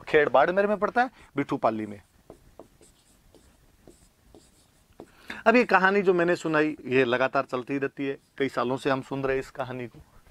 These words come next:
कहते हैं कि भाई राव सिया वहाँ से सतबीसी घुड़सवारों के साथ आया था। सतबीसी मतलब बीस, सात बार एक सौ चालीस घुड़सवारों को लेकर वहाँ से आया था और यहाँ पे आगे शासन स्थापित किया था। फिर आने वाली पीढ़ियों ने अब राव सिया के बारे में और बढ़ा चढ़ा के बातें बताई।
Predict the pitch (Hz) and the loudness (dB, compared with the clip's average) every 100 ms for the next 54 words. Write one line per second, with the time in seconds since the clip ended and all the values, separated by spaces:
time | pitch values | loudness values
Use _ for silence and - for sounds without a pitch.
0 | - - - - - 135 139 135 127 139 | -20 -20 -20 -20 0 2 2 2 2 2
1 | 135 123 123 - 139 127 120 127 - 131 | 2 2 2 2 0 0 0 -2 -2 -6
2 | - - _ - 147 147 147 151 127 135 | -6 -20 _ 0 0 2 0 2 0 2
3 | - 143 143 131 - 127 131 120 123 - | 4 4 4 2 2 2 2 -2 -2 -2
4 | 185 156 147 156 151 123 127 123 151 135 | -2 0 -2 -2 -4 -4 -6 -2 -2 0
5 | - 127 139 123 123 123 147 139 139 131 | 0 0 2 2 2 0 2 2 2 -2
6 | 127 123 135 127 127 120 120 123 117 117 | -8 0 0 0 -2 -6 -6 -6 -6 -8
7 | - 127 120 113 - _ _ - - - | -6 -6 -6 -10 -18 _ _ -20 -20 -20
8 | - _ 139 147 139 143 139 131 131 131 | -20 _ 2 2 2 2 0 0 -2 -2
9 | 131 123 - 120 127 _ 123 113 120 - | -4 -6 -6 -6 -8 _ -8 -8 -10 -20
10 | - - 175 165 160 160 160 147 156 151 | -20 0 4 6 6 4 2 0 -2 0
11 | 156 147 123 120 131 - 143 135 123 123 | 0 0 2 2 2 0 -2 -2 -2 -2
12 | 123 147 147 139 139 143 131 127 123 117 | 0 0 0 -2 -2 -2 -2 -2 -2 -2
13 | 117 120 113 120 | -2 -8 -8 -14